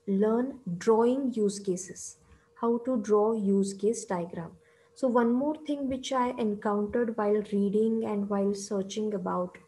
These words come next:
use case diagrams is some people make use of this symbol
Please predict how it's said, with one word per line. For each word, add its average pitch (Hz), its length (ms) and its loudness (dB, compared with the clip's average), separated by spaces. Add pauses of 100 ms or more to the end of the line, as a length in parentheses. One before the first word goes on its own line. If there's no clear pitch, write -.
(760)
use 220 240 2
case 220 220 2
diagrams 196 600 -2
is 247 220 -6
some 311 520 0
people 233 500 0 (360)
make 226 420 2
use 202 320 2
of 214 280 0 (600)
this 285 380 0
symbol 202 540 2